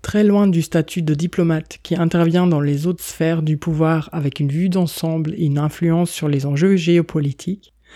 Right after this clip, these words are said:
Le Guin nous fait plonger bien profondément dans l'intimité d'une personne ayant perdu tout pouvoir et traumatisée par ses expériences récentes de violence extrême. Esdan trouve alors du réconfort dans ses interactions avec les femmes esclaves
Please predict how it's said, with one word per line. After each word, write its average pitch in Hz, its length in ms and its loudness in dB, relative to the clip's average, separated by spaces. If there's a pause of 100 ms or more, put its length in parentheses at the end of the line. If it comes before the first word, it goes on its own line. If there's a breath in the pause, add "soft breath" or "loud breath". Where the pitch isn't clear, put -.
(440 loud breath)
Le 185 120 6
Guin 208 320 2
nous 202 100 4
fait 156 180 -2
plonger 170 440 0
bien 196 240 0
profondément 156 640 0
dans 160 160 2
l'intimité 165 580 0
d'une 160 220 2
personne 156 540 -2 (100)
ayant 170 260 2
perdu 170 400 0
tout 214 160 -4
pouvoir 170 540 -4 (120)
et 170 100 4
traumatisée 190 640 2
par 170 180 0
ses 156 240 -2
expériences 156 760 0
récentes 160 640 -2
de 156 100 0
violence 160 440 2
extrême. - 520 -10 (880 loud breath)
Esdan 165 420 2
trouve 180 240 -2
alors 170 240 2
du 151 120 0
réconfort 175 560 2
dans 151 120 0
ses 151 220 -2
interactions 175 600 0
avec 151 280 0
les 151 80 0
femmes 170 280 2
esclaves 160 560 0